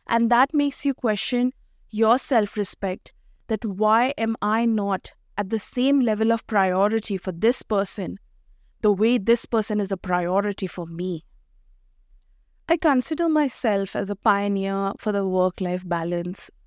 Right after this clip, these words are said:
you know, the whole idea of it. I have been preaching work-life balance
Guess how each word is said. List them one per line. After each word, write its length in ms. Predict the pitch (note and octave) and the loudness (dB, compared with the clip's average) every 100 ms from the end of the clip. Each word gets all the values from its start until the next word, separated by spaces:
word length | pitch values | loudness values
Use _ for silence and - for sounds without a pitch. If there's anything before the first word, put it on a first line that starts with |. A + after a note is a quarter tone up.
| _ _ _ _ | _ _ _ _
you 200 | G#3+ G3+ | -6 -2
know, 300 | F#3 F#3+ G3 - _ _ _ G3+ | 0 0 -2 -8 _ _ _ -2
the 160 | G3+ | 0
whole 180 | G#3 G#3 F#3+ | 2 0 0
idea 520 | F#3 - F3 F3 G3 | -2 -2 -2 2 2
of 200 | A3 - | 2 0
it. 280 | D#4 - - _ _ _ _ _ _ _ _ _ _ - | -2 -2 -16 _ _ _ _ _ _ _ _ _ _ -2
I 200 | A3 G#3+ | 2 2
have 340 | G#3+ G#3 G3 | 2 -2 -4
been 240 | G#3 G3+ - | -2 -2 -2
preaching 580 | A#3 G3 - G3 F#3+ F3+ | -2 -2 -2 -2 -2 -2
work-life 460 | F#3 - F#3 F3 | -2 -2 -4 -4
balance 640 | F3+ F3+ F3+ F#3+ G3 G3+ | -2 -2 0 -2 -2 -6